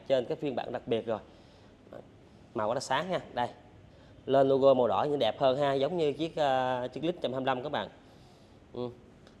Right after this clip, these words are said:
Lên logo đỏ như nó sẽ ok hơn. Giá xe bây giờ thì nó cũng rất là mềm trong cái thời điểm này. Sáu mươi tám triệu cho cái phiên bản đặc biệt cũng như là phiên bản thể thao iPad cũng là sáu mươi tám triệu luôn. Rồi,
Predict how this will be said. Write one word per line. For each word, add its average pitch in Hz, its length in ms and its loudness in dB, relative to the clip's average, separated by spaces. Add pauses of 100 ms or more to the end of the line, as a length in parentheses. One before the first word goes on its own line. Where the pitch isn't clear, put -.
(120)
Lên 131 100 -2
logo 127 240 4
đỏ 107 140 2
như 143 140 0
nó 127 40 0
sẽ 127 140 -4
ok 135 160 -2
hơn. 123 400 2 (1400)
Giá 135 180 2
xe 147 280 4
bây 135 120 4
giờ 120 160 6
thì 107 160 0
nó 135 80 0
cũng 147 480 -2 (680)
rất 185 140 6
là 170 60 6
mềm 117 280 4
trong 120 200 0
cái 143 100 -2
thời 135 100 -4
điểm 101 180 0
này. 120 180 0 (720)
Sáu - 260 2
mươi 151 120 2
tám 156 160 6 (100)
triệu 98 300 -2
cho 120 100 4
cái 131 80 -4
phiên 123 220 -2
bản 107 300 -4 (800)
đặc 117 180 2
biệt 117 320 2 (280)
cũng 117 180 0
như 135 100 2
là 110 100 0
phiên 123 160 -2
bản 101 260 -2
thể 117 160 0
thao 127 300 2 (160)
iPad 117 300 2
cũng 131 180 -4
là 110 160 -2
sáu 117 160 0
mươi 123 100 -6
tám 139 140 -2
triệu 107 180 -2
luôn. 117 200 2 (580)
Rồi, 131 160 6